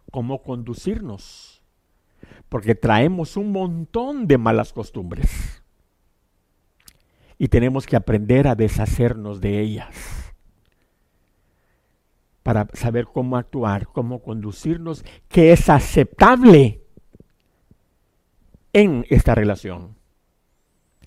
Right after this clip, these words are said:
y qué no es aceptable. Entonces, el Eterno ha tenido tanta paciencia con nosotros.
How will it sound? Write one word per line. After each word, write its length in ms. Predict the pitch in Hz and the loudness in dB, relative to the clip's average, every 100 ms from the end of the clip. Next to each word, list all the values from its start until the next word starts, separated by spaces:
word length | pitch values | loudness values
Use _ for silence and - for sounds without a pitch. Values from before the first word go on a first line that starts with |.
| _ | _
y 120 | - 127 | -2 0
qué 260 | - 160 | 4 4
no 340 | 135 143 143 131 | 4 0 0 2
es 220 | 110 - | 0 0
aceptable. 720 | 107 - - 87 90 78 - - _ _ _ _ _ - _ _ _ - - _ _ _ _ _ _ _ _ _ _ _ _ _ _ | -2 -2 -4 -12 -14 -16 -20 -20 _ _ _ _ _ -20 _ _ _ -20 -20 _ _ _ _ _ _ _ _ _ _ _ _ _ _
Entonces, 760 | 147 123 151 151 151 127 - - _ _ _ _ _ _ _ _ _ _ _ _ _ _ _ _ _ _ _ _ - _ _ - | -8 -2 -2 4 4 4 2 -4 _ _ _ _ _ _ _ _ _ _ _ _ _ _ _ _ _ _ _ _ -20 _ _ 2
el 140 | 131 | 4
Eterno 640 | 117 170 175 185 196 196 165 - _ _ _ _ _ _ _ - _ _ _ _ _ _ _ _ _ _ _ _ | 6 4 4 2 -2 -4 -8 -20 _ _ _ _ _ _ _ -20 _ _ _ _ _ _ _ _ _ _ _ _
ha 100 | - 143 | -2 0
tenido 360 | 135 135 131 | 0 0 -2
tanta 360 | - 135 131 110 | -2 -2 -2 -6
paciencia 520 | 113 - 113 110 104 | -6 -6 -6 -4 -6
con 180 | - 104 | -8 -16
nosotros. 720 | 98 98 - - - - | -18 -20 -20 -20 -20 -20